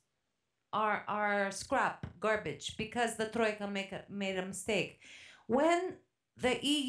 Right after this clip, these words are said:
U takes its time to give out the bailout funds to Greece, this is what happens in Greece.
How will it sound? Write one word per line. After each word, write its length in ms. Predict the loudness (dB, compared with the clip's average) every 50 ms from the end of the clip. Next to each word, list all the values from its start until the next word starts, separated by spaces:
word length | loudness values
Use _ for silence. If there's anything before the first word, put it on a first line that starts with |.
| 4 4
U 120 | 4 4 2
takes 360 | 2 2 2 2 0 -2 -8
its 220 | -8 -8 -8 -10
time 540 | -6 -2 0 2 2 2 0 -2 -6 -8 -12 -12
to 100 | -12 -10
give 260 | -4 -2 -2 0 2 2
out 220 | 0 0 0 -2
the 60 | -4 -2
bailout 580 | 0 2 2 4 4 4 4 2 2 2 0
funds 460 | -2 -2 -2 0 0 -2 -4 -6 -6 -6
to 80 | -6
Greece, 680 | -2 2 4 6 6 6 6 4 2 0 -4 -8 -12 -16 _ _ _ _ _ _ _ _ -6
this 220 | -4 -4 -4 -4 -4
is 140 | -4 -2
what 180 | 0 0 0 0
happens 420 | 0 -2 -2 -2 -2 -6 -6 -4
in 140 | -4 -4 -4
Greece. 500 | -4 -2 -2 -2 -2 -4 -6 -8 -14 -16